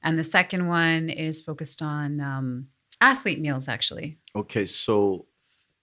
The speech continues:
Speaker 2: how did this opportunity come up?
Speaker 1: <laughs> Uh, it's a good story. <laughs>
Speaker 2: Yeah.
Speaker 1: Um, so I think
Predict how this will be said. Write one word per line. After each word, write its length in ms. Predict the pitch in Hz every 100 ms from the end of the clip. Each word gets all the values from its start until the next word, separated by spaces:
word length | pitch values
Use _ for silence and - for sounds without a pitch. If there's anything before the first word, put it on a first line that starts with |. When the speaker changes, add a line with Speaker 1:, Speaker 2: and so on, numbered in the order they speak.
| -
Speaker 2:
how 80 | 110
did 40 |
this 140 | 107 -
opportunity 420 | 98 95 98 85
come 180 | - 82
up? 120 | 82
Speaker 1:
<laughs> 280 | - 165 165 - - 208 -
Uh, 200 | 170 180
it's 120 | 180
a 40 | -
good 140 | 233
story. 520 | - 220 214 190 196 - - -
<laughs> 160 | 330 392
Speaker 2:
Yeah. 120 | 285 123 - 208 196
Speaker 1:
Um, 220 | 202 196 202 _ _ -
so 600 | - - 233 220 220 196 180
I 60 |
think 520 | 202 - 254 285 277